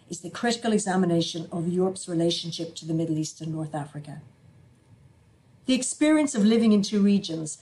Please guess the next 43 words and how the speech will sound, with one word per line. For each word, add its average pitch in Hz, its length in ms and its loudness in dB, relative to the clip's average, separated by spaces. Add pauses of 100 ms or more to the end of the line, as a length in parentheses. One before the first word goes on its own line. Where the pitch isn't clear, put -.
has 185 160 -2
been 196 180 2
particularly 220 680 0
enriching 180 400 -2
for 165 140 -4
our 156 100 0
students, 151 520 -6 (200)
and 196 160 2
in 196 140 6
year 254 180 4
three 202 240 0
you 190 160 2
have 170 160 0
the 165 80 -8
flexibility 196 720 0
of 165 100 -4
studying 175 360 -4
in 160 120 -2
Europe 247 300 0
for 220 220 -2
a 220 40 4
year 170 400 2 (340)
or 226 120 4
dividing 196 500 2
it 156 240 -6
with 170 120 -2
a 180 40 -2
semester 190 580 -2
in 233 100 4
the 214 60 4
Middle 202 200 4
East 170 300 0 (180)
and 190 160 4
a - 20 -2
semester 170 580 -4
in 160 100 -2
Europe. 151 260 -6 (720)
As 226 240 2
you 262 80 -4
progress 214 540 0
through 233 160 -2
the 233 80 0
years, 165 540 2